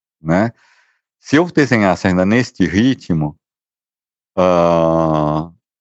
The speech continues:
se tivesse a disponibilidade de tempo pra desenhar nesse ritmo, aí eu provavelmente ia tá sentado em cima das minhas mãos durante uns tempos, eu ia tá fazendo coisas que aparecessem pelo meio do caminho que não tem nada a ver com quadrinhos,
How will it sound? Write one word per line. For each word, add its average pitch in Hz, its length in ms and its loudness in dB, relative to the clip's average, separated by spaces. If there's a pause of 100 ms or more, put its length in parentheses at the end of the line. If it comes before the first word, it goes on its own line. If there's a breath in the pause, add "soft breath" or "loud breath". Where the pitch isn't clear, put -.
(180)
se - 60 -20
tivesse 98 220 2
a 95 40 2
disponibilidade 90 640 0
de - 60 -20
tempo 87 160 -4
pra 87 80 2
desenhar 85 240 -2
nesse 87 260 -4
ritmo, 107 480 -2 (360 soft breath)
aí 117 280 0
eu 147 80 0
provavelmente 131 480 0
ia 139 100 2
tá 139 120 -4
sentado 123 420 -2
em - 20 -14
cima 110 240 -2
das 113 100 0
minhas 110 220 0
mãos 107 240 -2
durante 117 320 -4
uns 147 140 -4
tempos, 147 420 -4
eu 165 160 2
ia 170 120 2
tá 156 200 0
fazendo 127 460 -2
coisas 110 720 0
que - 80 -2
aparecessem 123 560 -2
pelo 127 140 -2
meio 123 120 2
do 120 120 -2
caminho 113 340 -2
que - 80 -4
não 123 80 -2
tem 127 140 -4
nada 113 180 0
a 107 40 -2
ver 123 100 -2
com 127 140 -6
quadrinhos, 107 560 0